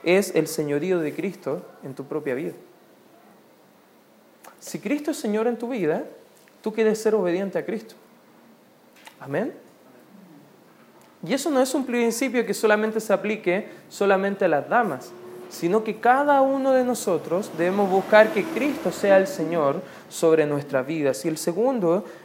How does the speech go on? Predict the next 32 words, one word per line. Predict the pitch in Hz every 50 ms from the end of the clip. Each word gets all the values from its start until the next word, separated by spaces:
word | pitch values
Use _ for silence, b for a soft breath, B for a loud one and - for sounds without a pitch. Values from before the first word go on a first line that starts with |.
| B B
eh, | 143 147 147 147 147 147
propósito | - 156 156 156 - 240 262 254 - 208 180 - 165
que | 170 165 165
da | 170 180 175 160 151 170 -
o | 147 147
razón | 147 147 143 147 - - - 220 233 233
que | 226 220 208
da | 196 202 196 170 151 151 -
a | - 151 151
la | 151 151 151
dama | 160 175 170 165 160 151
de | 151 147 147
poder | - 151 151 156 156 160 165 160 B B B B B B -
respetar | 143 165 208 208 202 - 202 190 190 202 196 190 190 185
a | 165
su | - - 180 170 170 175 170 170 170 -
cónyuge | 214 202 180 151 151 143 147 156 165 175 -
es | - 165 170 170 170 190
el | 175 170
liderazgo | 165 160 151 143 143 143 175 190 202 190 208 202 202
del | 214 214 220
hombre | 214 185 156 143 139 143 151 175 - B B B B B B B B B
en | 156 147 143 143
Cristo. | 143 - - 190 180 139 - - - 123
Fíjate | - - - 185 - 147 170 190
el | 185 180
veintitrés, | 165 180 180 180 180 180 175 170 185 185 185 180
dice, | 165 185 175 - 180
"Porque | 165 - 165 165 156 156 -
el | 165 160
marido | 156 151 147 147 165 202 220 214 220 208
es | 208 214 233 226 -